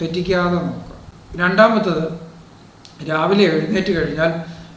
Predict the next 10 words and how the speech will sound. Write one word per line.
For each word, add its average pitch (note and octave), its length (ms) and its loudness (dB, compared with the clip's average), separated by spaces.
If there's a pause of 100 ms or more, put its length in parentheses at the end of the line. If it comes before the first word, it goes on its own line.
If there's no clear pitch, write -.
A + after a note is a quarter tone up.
നമ്മൾ F#3+ 220 2
ആക്റ്റീവ് G3+ 540 4
ആണെന്ന് G3+ 840 4
ശരീരത്തെയും G#3+ 580 4
കൂടെ G#3+ 120 4
ബോധ്യപ്പെടുത്തണമെങ്കിൽ F3+ 800 2
നമ്മൾ F3 200 0
കുറച്ച് E3 260 -2
എക്സർസൈസ് D#3+ 340 -6
ചെയ്യണം, B2 240 -10